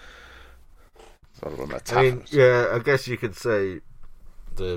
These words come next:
Speaker 2: law of diminishing returns has definitely been proven <laughs> with the polymorph <laughs>
Speaker 1: Yeah.
Speaker 2: arc in Red Dwarf. I, I am a fan of Emo Hawk overall.
Speaker 1: Yeah.
Speaker 2: But, um,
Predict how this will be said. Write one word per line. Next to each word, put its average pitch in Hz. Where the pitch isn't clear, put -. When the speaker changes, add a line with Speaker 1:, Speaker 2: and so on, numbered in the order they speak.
Speaker 2:
law 98
of 92
diminishing 90
returns 85
has 82
definitely 85
been 82
proven 82
<laughs> -
with 92
the 92
polymorph 90
<laughs> -
Speaker 1:
Yeah. 82
Speaker 2:
arc 85
in 92
Red 82
Dwarf. 85
I, 107
I 95
am 98
a 92
fan 92
of 82
Emo 82
Hawk 78
overall. 80
Speaker 1:
Yeah. 92
Speaker 2:
But, 90
um, 85